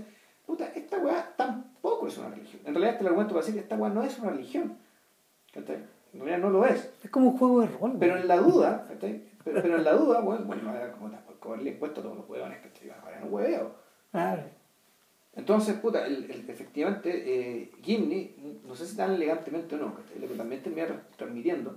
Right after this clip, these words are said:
Speaker 1: en el caso de la, el, el caso de la cientología, bueno, es que, que este es un escándalo, ¿cachai?
Speaker 2: Sí.
Speaker 1: Ya, es, es un escándalo, porque en el fondo esto es, volvemos, el tema este es una narrativa, un chanta, ¿cachai? Que fue impuesta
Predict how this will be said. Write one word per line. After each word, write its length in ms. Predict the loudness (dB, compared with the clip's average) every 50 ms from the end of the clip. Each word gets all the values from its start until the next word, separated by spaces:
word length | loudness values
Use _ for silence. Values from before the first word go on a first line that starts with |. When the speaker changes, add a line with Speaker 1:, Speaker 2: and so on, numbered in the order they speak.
| -16 -20 _ _ _ _ _ _ _ _ _ _ _ _ _ _ _ _ _ _ _ _ _ _ _ _ _ _ _ _
Speaker 1:
en 120 | -6 -4 -2
el 200 | -2 -4 -4 0
caso 340 | 2 2 4 4 2 2 2
de 100 | 2 4
la, 320 | 4 4 2 2 2 0
el, 160 | 0 -2 -2 -4
el 140 | -8 -8 -4
caso 200 | -4 -4 -4 -2
de 60 | -4
la 40 | -2
cientología, 480 | -2 -4 -4 -2 -4 -4 -2 -2 -2 0
bueno, 200 | 0 0 -2 -4
es 40 | -8
que, 320 | -6 -6 -6 -6 -6 -8
que 120 | -6 -8
este 160 | -6 -6 -4 -4
es 40 |
un 220 | -4 -4 -6 -6 -8
escándalo, 420 | -10 -10 -10 -10 -10 -10 -12 -16 -20 _
¿cachai? 240 | -20 -18 -16 -18 -18 -18 _ _ _ _ _
Speaker 2:
Sí. 160 | -10 -10 -10 -6
Speaker 1:
Ya, 100 | -4 -6 -4
es, 420 | -2 -2 -4 -2 -4 -4 -6 -4 -4
es 40 |
un 120 | -4 -6 -6
escándalo, 340 | -6 -8 -6 -6 -4 -6 -6
porque 120 | -8 -10
en 40 | -10
el 60 | -10
fondo 160 | -8 -8 -8
esto 200 | -8 -6 -4 -4
es, 160 | -4 -4 -4 -8 -14 -20 -18 -10
volvemos, 360 | -8 -4 -2 -2 -2 -4 -6
el 60 | -8 -10
tema 160 | -8 -8 -8
este 140 | -8 -8 -8
es 40 | -8
una 80 | -6 -4
narrativa, 540 | -4 -4 -4 -6 -6 -4 -4 -4 -4 -6 -8 -12 -18 -20 _ _ _ _ _ _ _ _ _ _ _ _ -12 -12
un 160 | -12 -12 -4
chanta, 500 | -2 -2 -2 -2 -6 -10 -12 -12 -14 -18 _ _ _ _ _
¿cachai? 360 | -16 -12 -8 -6 -6 -6 -8 -12 -18 _ _ _ _ _
Que 100 | _ -12
fue 140 | -8 -8 -8
impuesta 640 | -8 -2 0 0 0 0 -4 -8 -10 -12 -12 -16